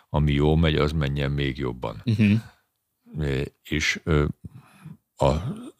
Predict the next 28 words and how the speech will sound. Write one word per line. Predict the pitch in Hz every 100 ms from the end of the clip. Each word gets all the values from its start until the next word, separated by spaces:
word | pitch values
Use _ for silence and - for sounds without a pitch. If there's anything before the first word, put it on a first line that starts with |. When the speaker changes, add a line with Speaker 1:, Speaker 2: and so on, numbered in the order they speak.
| _ _
Speaker 1:
szakmai | - - 107 - 101 90 80 -
adatok | 87 95 92 87 -
alapján | 82 80 - 76
is | 76 -
egyelőre | 73 76 76 73 71 69
úgy | 69
néz | 73 71 67
ki, | - 85
hogy, | 80 71 65 -
ö, | - 71 69 - - - - -
az | - 87
a | 90
növény, | 82 82 78 73
aminek | 69 71 71 -
eleve | 90 92 80
már, | 73 69 69 -
ö, | 82 73 71 69
nagyobb | 80 78 71 67
az, | 65 64 -
ö, | 67 64 - - _ _
kezdeti | 78 73 73 - 73
előnye, | - 69 76 82 90 98 101 104
ö, | - 67 67
abból | - 69 71 65
többet | 78 67 67 -
ki | 78
lehet | 78 85 -
hozni, | 92 87 90 95